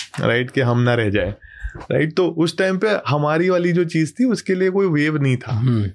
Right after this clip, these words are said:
Speaker 1: right? तो हमें लगा कि यार, यहाँ से तो कुछ होगा नहीं, but हमने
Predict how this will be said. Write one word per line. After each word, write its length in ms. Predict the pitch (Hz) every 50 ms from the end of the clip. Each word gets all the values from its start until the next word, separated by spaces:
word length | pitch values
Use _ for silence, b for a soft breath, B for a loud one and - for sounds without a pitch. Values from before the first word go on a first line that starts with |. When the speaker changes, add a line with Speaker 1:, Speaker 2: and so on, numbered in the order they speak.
| - -
Speaker 1:
right? 240 | - 127 135 170 165
तो 460 | - - 160 160 156 156 156 151 - B B B B B B B -
हमें 180 | 143 143 151
लगा 200 | 147 151 151 156
कि 180 | 156 147 - 156
यार, 200 | 156 156 151 151 - _ -
यहाँ 260 | 143 135 127 131 135
से 120 | 131 151 147
तो 100 | 143 151
कुछ 160 | 151 147 131
होगा 260 | 131 127 123 135 151
नहीं, 240 | 165 165 147 123 101 - b b b b b b 143 131
but 100 | 131 131
हमने 420 | 131 131 135 139 143 143 143 131